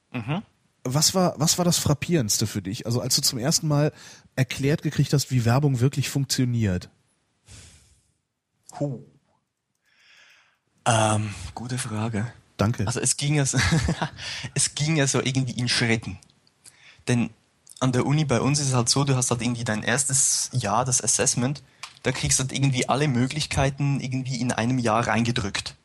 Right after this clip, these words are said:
Speaker 1: Also alles, was es irgendwie in B W L gibt. Also da hast irgendwie mal so drei Doppelstunden Marketing.
Speaker 2: Ja.
Speaker 1: Und dann macht er da mal irgendwie so,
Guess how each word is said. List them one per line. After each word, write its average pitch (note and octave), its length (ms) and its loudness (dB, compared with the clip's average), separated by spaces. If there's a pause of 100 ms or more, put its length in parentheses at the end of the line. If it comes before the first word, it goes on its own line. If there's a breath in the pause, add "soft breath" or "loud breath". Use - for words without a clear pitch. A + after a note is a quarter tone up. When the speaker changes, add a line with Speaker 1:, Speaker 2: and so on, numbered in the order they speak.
(520)
Speaker 1:
Also - 180 -4
alles, C3+ 260 0
was B2+ 100 0
es B2 120 -2
irgendwie A#2+ 320 -6
in A#2+ 120 -2
B A#2 160 0
W A2 100 2
L G#2+ 200 0
gibt. A#2 280 -6
Also A2 160 -4
da G#2+ 140 0
hast - 220 -2
irgendwie B2 300 -2
mal A#2 180 4
so A2 260 -4 (1400 loud breath)
drei A#2+ 580 0
Doppelstunden B2 960 -2
Marketing. G#2 680 0 (360)
Speaker 2:
Ja. G#2+ 160 2 (440)
Speaker 1:
Und - 180 -4
dann A#2 120 4
macht A#2 240 0
er B2 80 4
da A2+ 140 2
mal A#2+ 180 2
irgendwie A#2+ 320 -4
so, A2+ 320 0